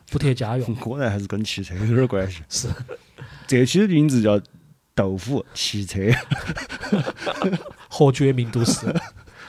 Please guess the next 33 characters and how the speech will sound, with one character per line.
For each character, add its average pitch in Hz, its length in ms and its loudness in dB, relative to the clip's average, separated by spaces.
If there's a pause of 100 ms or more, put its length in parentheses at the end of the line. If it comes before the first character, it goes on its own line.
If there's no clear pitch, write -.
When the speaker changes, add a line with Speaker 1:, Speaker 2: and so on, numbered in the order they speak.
Speaker 2:
<laughs> - 720 -16
Speaker 1:
刘 190 120 10
兆 214 220 10
华 175 520 6 (120)
辍 - 260 6
学 165 220 6
之 147 140 2
后， 113 520 -2
他 226 180 -2
还 151 260 2
是 127 160 2
对 123 160 2
化 - 260 -4
学 139 140 0
这 117 120 -4
门 120 140 0
学 123 180 0
科 127 120 0
很 127 140 0
痴 - 360 0
迷， 160 200 -6 (280)
继 131 240 -2
续 120 340 -4
读 143 120 6
书， 131 440 0
学 - 180 0
习 127 160 0
这 117 80 -2
些 120 80 0
化 117 160 -4
学 113 100 -4
知 113 200 -10
识。 113 200 -8